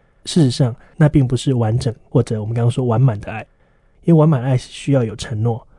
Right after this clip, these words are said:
需要有这个激情，再加上两个人亲密感觉。而承诺跟亲密都是需要花时间去经营，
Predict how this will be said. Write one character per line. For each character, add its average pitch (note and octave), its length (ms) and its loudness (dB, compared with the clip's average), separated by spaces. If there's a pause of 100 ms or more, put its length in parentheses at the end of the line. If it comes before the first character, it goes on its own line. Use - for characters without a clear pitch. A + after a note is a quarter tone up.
(280)
需 - 140 -6
要 B2 80 4
有 A2 140 -2
这 - 100 -6
个 A#2 80 -4
激 A#2 160 -4
情， B2 240 -10 (100)
再 C#3 240 2
加 A#2 220 -2
上 A#2 180 -4
两 G#2+ 180 -8
个 - 120 -10
人 G#2 140 -8
亲 - 180 0
密 B2 140 0
感 - 240 -10
觉。 - 120 -20 (360)
而 B2 100 2
承 C3+ 260 2
诺 E3+ 160 6
跟 C#3+ 220 0
亲 C#3 180 -2
密 C#3 140 0
都 D#3 220 2
是 D#3+ 100 0
需 D3 200 0
要 C3+ 140 0
花 E3 320 2
时 E3 200 -2
间 B2+ 200 0
去 C3+ 140 -2
经 B2+ 300 0
营， A#2+ 180 -12